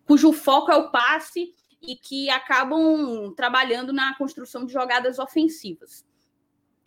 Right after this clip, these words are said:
Beleza, era esse o nosso perfil. Foi em dois mil e dezenove, foi em dois mil e vinte.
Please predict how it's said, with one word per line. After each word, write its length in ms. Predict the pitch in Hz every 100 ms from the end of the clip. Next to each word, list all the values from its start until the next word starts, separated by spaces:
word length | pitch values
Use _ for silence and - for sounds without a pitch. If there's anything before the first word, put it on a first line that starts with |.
| -
Beleza, 440 | 226 285 233 226
era 120 | 214
esse 240 | 233 320 392
o 60 |
nosso 200 | 320 311
perfil. 360 | 311 330 208 165
Foi 240 | - 269
em 40 | 311
dois 200 | 277 254
mil 80 |
e 40 | 240
dezenove, 540 | 220 202 190 226 285
foi 200 | 285 277
em 20 |
dois 160 | 294 302
mil 140 | 311
e 60 | 330
vinte. 380 | - 311 -